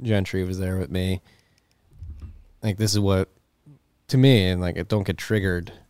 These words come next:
um, <laughs> any, any of you freaks listening out there, just been, like, hardcore Bitcoiners for, like, the last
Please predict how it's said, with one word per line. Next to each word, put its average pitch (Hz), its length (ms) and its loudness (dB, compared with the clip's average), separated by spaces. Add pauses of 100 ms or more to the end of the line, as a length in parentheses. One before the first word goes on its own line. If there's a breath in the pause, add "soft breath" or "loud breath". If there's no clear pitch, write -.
um, 87 640 -4
<laughs> - 100 -20
any, - 400 -2
any 95 140 0
of 90 100 -2
you 90 80 -4
freaks 92 300 -4
listening 95 320 -4
out 87 180 0
there, 87 200 -4
just 107 220 -12
been, 95 80 -10
like, 87 120 -8
hardcore 92 380 -6
Bitcoiners 90 600 -4
for, - 80 -14
like, - 140 -12
the - 80 -12
last - 300 -10